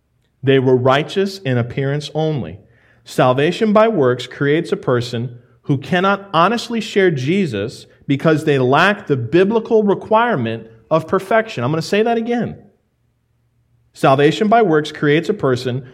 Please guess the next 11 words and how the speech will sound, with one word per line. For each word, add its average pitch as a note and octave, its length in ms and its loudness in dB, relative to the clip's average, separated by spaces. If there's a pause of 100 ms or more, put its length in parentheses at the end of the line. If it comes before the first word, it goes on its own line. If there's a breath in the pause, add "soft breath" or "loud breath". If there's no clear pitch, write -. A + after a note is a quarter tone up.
(160 loud breath)
who C#3+ 180 2
cannot G3+ 460 2
honestly G#3 400 0
share G3 240 2
Jesus C3 340 -2
because C3 400 -2
they C3 160 2
lack C#3 460 2
the G3 80 2
biblical F#3 580 0
requirement D#3+ 680 -2